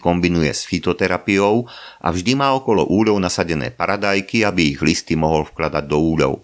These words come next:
Je to preventívna liečba aj počas nášky, ktorá nemá vplyv na kvalitu medu, ale má veľký vplyv na kvalitu a zdravie včelstva.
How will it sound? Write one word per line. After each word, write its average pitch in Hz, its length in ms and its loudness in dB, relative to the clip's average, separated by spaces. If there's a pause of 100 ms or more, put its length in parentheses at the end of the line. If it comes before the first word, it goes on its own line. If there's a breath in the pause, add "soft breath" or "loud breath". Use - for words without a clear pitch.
(600 loud breath)
Je 143 80 2
to 135 160 0
preventívna 113 720 0
liečba 87 480 0
aj - 80 -4
počas 85 320 -2
nášky, 78 480 -2
ktorá 92 320 -2
nemá 82 240 0
vplyv 82 320 -2
na 82 160 -2
kvalitu 85 400 -4
medu, 85 320 0
ale 85 160 0
má 80 160 0
veľký 107 560 -2
vplyv 95 320 2
na 80 160 -2
kvalitu 82 640 -2
a 76 80 -2
zdravie 69 480 -2
včelstva. 69 720 -2